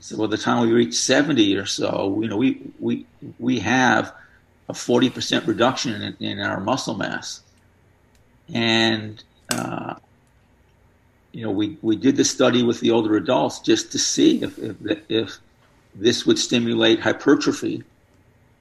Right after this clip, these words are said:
and, and it did. And I've done another study showing that when you move fast, uh,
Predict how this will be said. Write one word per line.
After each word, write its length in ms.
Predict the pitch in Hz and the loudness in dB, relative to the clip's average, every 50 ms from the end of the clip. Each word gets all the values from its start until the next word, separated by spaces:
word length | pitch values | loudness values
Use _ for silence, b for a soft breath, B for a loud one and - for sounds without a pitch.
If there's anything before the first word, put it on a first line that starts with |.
| _ _ _ _ - | _ _ _ _ -12
and, 420 | - 117 113 110 107 104 104 98 - _ - | -8 -6 -6 -6 -6 -8 -8 -12 -16 _ -12
and 160 | - 113 110 104 | -8 -8 -6 -6
it 140 | 101 85 82 | -8 -8 -2
did. 500 | 107 131 143 135 107 101 107 - - - _ _ _ _ _ _ _ _ _ _ _ _ - | 2 2 4 4 4 2 0 -2 -6 -16 _ _ _ _ _ _ _ _ _ _ _ _ -14
And 500 | - 120 113 110 110 107 107 104 92 - _ _ _ - | -8 -6 -6 -4 -4 -4 -4 -6 -8 -12 _ _ _ -12
I've 220 | - 120 123 110 - | -4 -4 -4 -2 -2
done 140 | 123 123 | -2 0
another 360 | 123 117 110 110 131 147 156 165 | 0 0 0 2 2 4 4 2
study 500 | - - - 120 113 110 110 110 107 - - _ _ - | 0 2 -2 0 0 2 2 0 0 -4 -10 _ _ -18
showing 460 | - - - 120 113 113 113 113 110 | -14 -8 -6 -4 -2 -2 -2 -4 -6
that 380 | 107 107 104 104 104 104 - _ _ _ - _ _ _ _ _ _ _ _ _ _ - - - - _ _ - _ _ _ _ _ _ _ _ _ _ - - - - | -6 -6 -6 -6 -6 -8 -10 _ _ _ -20 _ _ _ _ _ _ _ _ _ _ -20 -20 -20 -20 _ _ -20 _ _ _ _ _ _ _ _ _ _ -20 -20 -16 -10
when 220 | - 120 117 113 110 | -4 -4 -4 -2 -4
you 80 | 110 | -6
move 380 | 110 113 123 135 147 147 143 - | -4 2 6 8 8 8 8 4
fast, 840 | - - 139 139 143 135 117 - - - - - - - - - - _ - - _ _ _ _ _ _ _ - - - _ _ _ _ _ _ _ _ - | 0 0 2 2 2 2 2 0 -2 -4 -4 -4 -6 -6 -6 -14 -20 _ -20 -20 _ _ _ _ _ _ _ -20 -20 -20 _ _ _ _ _ _ _ _ -14
uh, 520 | - - 104 - - - - - - - | -12 -10 -8 -8 -8 -8 -6 -8 -10 -12